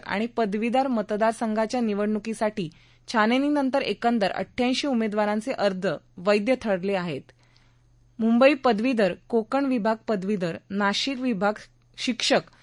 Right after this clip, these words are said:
तसंच मुंबई शिक्षक मतदारसंघ अशा चार जागांकरता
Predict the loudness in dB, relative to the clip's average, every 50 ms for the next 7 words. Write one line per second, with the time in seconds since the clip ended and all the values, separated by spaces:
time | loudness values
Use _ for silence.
0 | _ _ _ -2 0 0 2 2 0 2 0 0 0 2 2 2 2 2 2 0
1 | -4 -4 -4 -4 -4 -2 0 -2 -2 0 -2 0 2 2 2 2 0 -2 -2 -2
2 | -2 -4 -6 -8 -6 -6 -4 -2 -2 -2 -2 -4 0 4 6 6 6 6 4 2
3 | 2 2 2 0 0 0 -2 -4 -2 -4 -6 -6